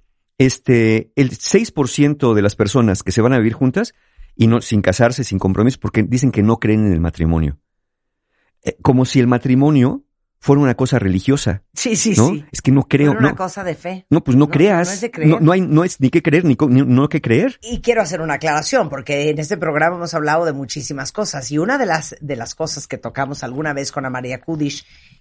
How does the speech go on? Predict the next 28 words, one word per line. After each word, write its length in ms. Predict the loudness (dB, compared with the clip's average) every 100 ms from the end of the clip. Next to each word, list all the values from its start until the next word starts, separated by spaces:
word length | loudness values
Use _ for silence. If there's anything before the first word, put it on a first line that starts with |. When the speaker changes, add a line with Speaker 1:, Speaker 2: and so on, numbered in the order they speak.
| _
Speaker 2:
que 180 | -2 0
es 140 | 0 -4
abogada, 680 | -6 -4 -2 0 0 -4 -8 -14
especialista 640 | -14 -10 -8 -6 -6 -6
en 100 | -8
familia, 420 | -8 -6 -4 -2
Speaker 1:
Ujú. 320 | 0 2 0 -4 _ _ _ _ _ -4
Speaker 2:
eh, 420 | 0 0 0 -4
hicimos 380 | -8 -8 -6 -6
una 160 | -6 -4
pregunta 340 | -6 -4 -6
a 60 | -4
todos 260 | -6 -6
ustedes. 560 | -10 -6 -6 -8 -16 -20 _ _ _ _ _ _ _ _ _ _ _ _ _ _ _ _ _
"¿Por 240 | -2 0
qué 180 | 0 0
creen 300 | 0 -2 -2
ustedes 560 | -6 -4 -2 -2 -4 -10
que 520 | _ -4 -2 -4 _ _
hay 160 | -6 -6
que 120 | -10
casarse?" 540 | -12 -12 -14 -16 -20 _ _ _ -4
Speaker 1:
Ujú. 320 | -2 0 -2 -6 _ _ _ _
Speaker 2:
"¿O 140 | -4 -2
por 160 | -4
qué 100 | -6
se 140 | -8 -10
casaron?". 480 | -12 -12 -12 -16